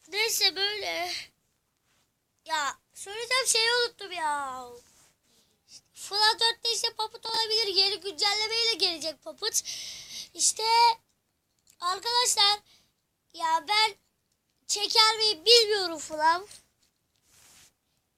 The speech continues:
Hileye çektim zaten. Bir de iki de çektim de. Ya Fluff ile bilginiz gerekenleri gösteriyorum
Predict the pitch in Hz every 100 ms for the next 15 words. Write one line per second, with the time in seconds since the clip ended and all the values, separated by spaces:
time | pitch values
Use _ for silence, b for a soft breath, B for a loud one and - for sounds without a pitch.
0 | _ _ 392 427 440 453 480 480 466 494
1 | 480 427 392 370 339 349 453 403 370 349
2 | 359 427 440 381 - 381 381 _ 453 330
3 | 269 233 - _ _ _ _ _ _ _
4 | _ b b b b b b - 294 311
5 | 381 466 466 453 453 440 440 392 427 427
6 | 440 427 427 440 427 415 427 453 415 -
7 | 302 285 262 254